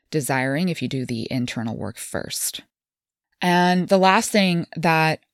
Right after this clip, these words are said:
I want to say to you is just to not lose hope here. Like, if this thing that you're desiring hasn't come into fruition, it's not because it's not for you. It's just potentially that it needs to shift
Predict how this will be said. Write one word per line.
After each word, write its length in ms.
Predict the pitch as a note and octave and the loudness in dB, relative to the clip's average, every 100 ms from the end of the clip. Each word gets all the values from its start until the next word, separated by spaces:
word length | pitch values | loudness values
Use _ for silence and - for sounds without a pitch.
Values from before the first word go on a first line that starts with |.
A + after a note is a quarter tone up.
| _ _ - | _ _ -6
I 100 | D#3+ | -2
want 160 | D#3+ D#3 | 0 -2
to 60 | |
say 240 | - E3 F3 | 0 0 0
to 160 | - | -2
you 320 | A#2+ - - - - | -6 -6 -8 -10 0
is 260 | F#3 F3+ - | 4 4 4
just 240 | F#3+ - | 2 2
to 100 | F#3+ | 2
not 220 | F3+ E3+ | 2 0
lose 240 | E3+ D3+ - | 0 0 -2
hope 220 | D#3 - | -4 -4
here. 320 | - - - _ _ _ _ - | -8 -8 -10 _ _ _ _ -2
Like, 380 | D#3 D#3+ - - _ - | 0 0 -2 -16 _ -4
if 260 | F#3 F#3+ | 0 0
this 220 | - F#3+ - | 2 2 4
thing 400 | G3+ A#3 A#3+ A#3 _ _ | 4 6 4 2 _ _
that 200 | - E3+ | 0 2
you're 120 | F3 | 2
desiring 840 | F3 E3+ E3+ E3 F3 G3 G#3+ G#3+ G#3 | 2 2 2 4 4 4 4 2 0
hasn't 320 | - F3+ F3 - | -2 0 0 -2
come 260 | E3+ D#3+ | -4 -2
into 340 | - D#3+ - E3 | -2 -2 -2 -4
fruition, 600 | - D3+ D3 - G3 F#3+ | -4 -4 -2 -2 -2 -2
it's 200 | E3 F3 | -4 -4
not 180 | D#3+ | -4
because 240 | - E3+ D#3+ | -4 -4 -4
it's 140 | E3 | -2
not 200 | D#3+ C#3+ | -2 -4
for 240 | - C#3 B2 | -4 -6 -6
you. 340 | C#3 F#3 B3 - _ _ _ - | -4 0 -2 -4 _ _ _ -4
It's 240 | F3+ - | -4 -2
just 260 | - G#3+ - | 0 -2 -2
potentially 500 | G3+ F#3+ F3+ F3+ F3 | -2 -2 -2 0 2
that 340 | E3 D#3 D#3 - _ - | 4 2 2 -4 _ -2
it 140 | F#3 | 0
needs 300 | E3+ E3 - | 0 0 -2
to 120 | - | -2
shift 680 | D#3+ - - D3 G3+ - - | -2 0 0 0 -2 -6 -16